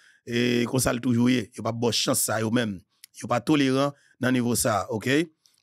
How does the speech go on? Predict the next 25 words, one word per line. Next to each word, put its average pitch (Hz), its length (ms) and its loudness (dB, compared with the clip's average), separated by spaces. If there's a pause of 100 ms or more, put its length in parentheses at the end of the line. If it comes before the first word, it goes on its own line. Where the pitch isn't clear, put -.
(100)
E 127 80 4 (440)
pèp 127 160 -2
dominiken, 131 720 2 (420)
e 127 100 0
nenpòt 147 280 0
ti 190 100 0
sa 160 140 2
yo 147 80 -2
gavò 139 260 2
la 135 120 2
yo 139 120 0
menm, 156 280 0 (180)
y 139 60 0
a 135 60 0
reproche. 131 500 -2
Se 123 120 -8
konsa 135 260 0
prensip 127 300 -4
lan, 120 140 2
y - 20 2
a 127 40 0
la 113 120 -2
kay 107 280 -4
yo. - 80 -20 (540)
E 147 720 0